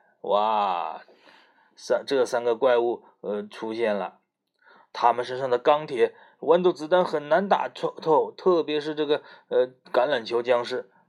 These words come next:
这家伙太厉害了。四个豌豆射手一起对付他都很困难，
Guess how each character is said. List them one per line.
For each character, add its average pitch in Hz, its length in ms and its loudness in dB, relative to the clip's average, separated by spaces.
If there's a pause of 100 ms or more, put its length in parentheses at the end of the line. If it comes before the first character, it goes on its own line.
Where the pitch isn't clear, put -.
(260)
这 151 280 0
家 87 220 -4
伙 85 100 -10
太 143 360 2
厉 107 180 -8
害 104 140 0
了。 90 180 -6 (320)
四 208 340 2
个 170 100 2
豌 170 140 6
豆 175 120 2
射 160 160 0
手 143 160 2
一 160 120 -8
起 - 120 -16
对 151 200 0
付 131 80 -8
他 135 260 2
都 131 260 -2
很 110 160 -6
困 113 260 0
难， 101 260 -4